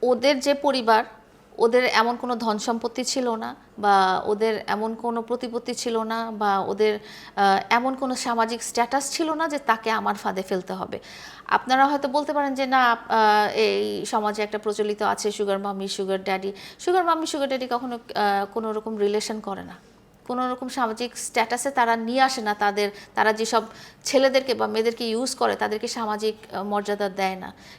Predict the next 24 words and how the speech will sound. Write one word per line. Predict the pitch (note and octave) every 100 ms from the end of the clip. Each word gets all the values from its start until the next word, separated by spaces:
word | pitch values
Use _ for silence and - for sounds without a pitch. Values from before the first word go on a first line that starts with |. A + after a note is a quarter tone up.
| -
কিন্তু | A#3+ B3+
আমি, | A#3+ A3 -
আমি | A3+ A#3+
তাকে | A#3+ A3+ B3
তো | A#3+ A#3
সেই | A3+ A3
মর্যাদা | G#3 G3+ G#3 G3+
দিয়েছিলাম | G3 A3 A3 F#3+
এবং | G3 G#3
সেও | - C#4 F#4+
স-, | D4+ - -
সম-, | - A#3 A3+ - -
সমভাবে | A#3 A3 A#3 G#3+ G3+
আমাকে | G3+ G3 G#3 - - - G#3+
মর্যাদা | G#3 G#3 G#3+ G#3
দিয়েছিল | A3 A3 G#3+
এবং | G3 F#3+
আমাদের | A3+ A#3+ C4+
মধ্যে | C#4 C#4+
ভালোবাসা | A#3 G#3 A#3+ C4 C4
সম্পর্ক | B3+ G#3+ G#3 G#3 G#3
ছিল। | - B3+ G#3 E3 - - -
তো | -
এখানে | A#3+ C4 D#4 D#4+ F#4+